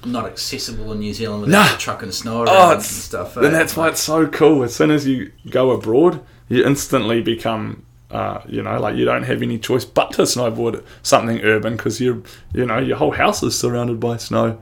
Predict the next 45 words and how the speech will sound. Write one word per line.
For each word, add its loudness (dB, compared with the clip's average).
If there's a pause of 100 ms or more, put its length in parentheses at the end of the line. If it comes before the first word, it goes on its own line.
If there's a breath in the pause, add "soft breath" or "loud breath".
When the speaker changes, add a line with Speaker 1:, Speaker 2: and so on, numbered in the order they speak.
(100)
Speaker 1:
Mm. -8
Speaker 2:
Even 4
when 2
you -2
get -2
back -2
from -2
a -6
day 2
riding -2
powder, 0
you're -6
like, -6 (240 loud breath)
half 4
the 0
time 0
you -4
find -4
yourself -4 (120)
playing -2
in -2
the -4
backyard 2
and, -4
like, -4 (180 loud breath)
hitting 6
something -4
random, 0
like, 0
even 0
a -4
trash 0
can -4
or, -4
like, -2
Speaker 1:
Mm. -8 (180)
Speaker 2:
ollieing 4
over -2
a -4
sign -2
or -6
something -4
becomes -4
enjoyable 0
because -2